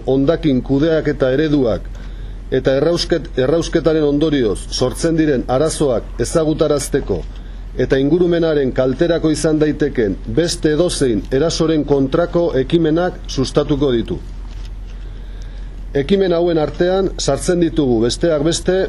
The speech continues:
bideo ekoizpenak egitea, gaiaren inguruko bloga argitaratzea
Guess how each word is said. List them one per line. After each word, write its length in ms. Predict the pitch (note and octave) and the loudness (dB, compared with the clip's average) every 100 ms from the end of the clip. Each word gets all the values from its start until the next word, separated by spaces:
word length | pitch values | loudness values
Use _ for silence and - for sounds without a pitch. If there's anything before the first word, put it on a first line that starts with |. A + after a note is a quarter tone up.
| - | -2
bideo 340 | B2+ E3 D#3+ | 0 2 2
ekoizpenak 560 | D3 D#3+ D3 D3+ D3+ C#3 | 2 0 0 0 2 2
egitea, 440 | C3 C3+ C#3+ E3+ F#3 - - - - - - - - - | 2 2 2 2 0 -4 -8 -14 -12 -12 -14 -14 -10 0
gaiaren 460 | D3 F3 E3 E3 | 2 4 2 2
inguruko 460 | D#3+ E3 D#3+ D3+ D3+ | 2 2 2 2 2
bloga 280 | C#3 D#3+ C#3+ | 2 2 2
argitaratzea 680 | C3+ C#3 D3 C3 - D3+ E3+ | 2 0 2 0 0 0 2